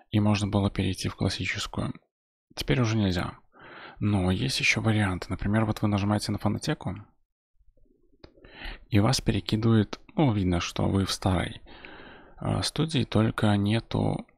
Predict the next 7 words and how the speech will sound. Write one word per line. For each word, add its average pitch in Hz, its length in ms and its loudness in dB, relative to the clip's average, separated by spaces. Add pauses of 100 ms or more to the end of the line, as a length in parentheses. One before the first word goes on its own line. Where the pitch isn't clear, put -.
(680)
пунктиков. - 680 0 (1000)
Поэтому 98 320 0
вы 101 80 4
нажимаете 98 440 0
на 98 60 0
звуковые 98 400 2
эффекты, 110 440 -4